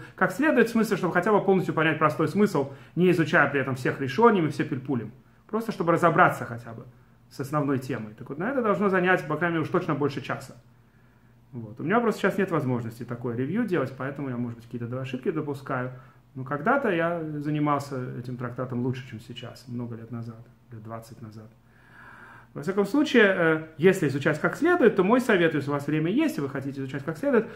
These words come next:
всё время смотрите в Шулхан Арух. Сравните вот то, что вы прочли здесь, у Раши, у Тосафот, если смотрели в Тосафот. Даже Раши не всегда смотрят. На мой взгляд, это важнее даже посмотреть в Шулхан Арух, чем в Раши. Это моё личное мнение, может, я не прав. Многие изучают только Талмуд и Раши, некоторые смотрят Тосафот.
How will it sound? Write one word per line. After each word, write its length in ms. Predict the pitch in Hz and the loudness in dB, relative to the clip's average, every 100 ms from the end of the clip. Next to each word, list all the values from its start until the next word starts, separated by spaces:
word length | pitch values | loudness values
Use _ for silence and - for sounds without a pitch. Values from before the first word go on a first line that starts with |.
| - | -18
всё 140 | - 208 | 2 4
время 160 | 247 | 4
смотрите 280 | 233 190 160 | 4 0 0
в 40 | |
Шулхан 260 | 151 - 139 | -6 -6 -4
Арух. 180 | 113 - - - | -6 -8 -18 -14
Сравните 540 | - 180 214 240 151 | 0 4 6 6 4
вот 100 | 131 | -2
то, 120 | 143 | -4
что 120 | 127 143 | -4 -2
вы 60 | |
прочли 360 | 160 160 294 233 | -2 -2 0 0
здесь, 300 | 151 165 135 | 2 0 0
у 60 | |
Раши, 540 | 131 156 165 - 139 - - - | 4 4 4 0 -2 -4 -16 -10
у 100 | 131 | -6
Тосафот, 580 | 135 135 127 - 214 185 | -6 -4 -4 4 6 6
если 160 | 160 156 | 2 -2
смотрели 400 | 160 151 147 135 | -4 -2 -4 -4
в 60 | |
Тосафот. 560 | 139 131 131 135 131 - - - | -6 -6 -6 -6 -6 -8 -16 -2
Даже 220 | 180 190 247 | 4 4 6
Раши 280 | 320 - | 4 4
не 80 | 165 | 0
всегда 320 | 131 139 135 | 0 -2 -4
смотрят. 300 | 131 127 117 | -2 -4 -4
На 80 | 131 | -4
мой 120 | 220 | -2
взгляд, 200 | 254 247 | 2 4
это 260 | 220 202 196 - - | 4 2 0 -6 2
важнее 260 | 180 180 247 | 2 4 4
даже 160 | 208 | 4
посмотреть 300 | 196 208 202 | 2 2 2
в 20 | |
Шулхан 200 | 202 196 | 0 2
Арух, 160 | 233 220 | 2 2
чем 120 | 196 | 0
в 40 | 185 | 4
Раши. 360 | 160 - 117 - - _ _ - | 4 2 -8 -16 -20 _ _ -20
Это 140 | - | -10
моё 180 | 202 208 | 0 2
личное 260 | 214 - 156 | 2 0 0
мнение, 280 | 143 127 127 | 0 -2 -4
может, 200 | 143 156 | -4 -2
я 80 | |
не 80 | 151 | -4
прав. 280 | 147 143 110 - - _ _ _ _ - | 0 -2 -2 -10 -20 _ _ _ _ -6
Многие 340 | 160 208 190 | -2 2 2
изучают 400 | 165 170 190 170 | 0 4 4 6
только 200 | 156 165 | 2 2
Талмуд 320 | 175 208 247 | 2 4 6
и 40 | 196 | 8
Раши, 380 | 151 117 127 | 8 4 -2
некоторые 340 | 120 160 170 147 | -4 -4 -6 -2
смотрят 280 | 156 147 147 | 0 0 -2
Тосафот. 440 | 127 147 135 | -6 -8 -8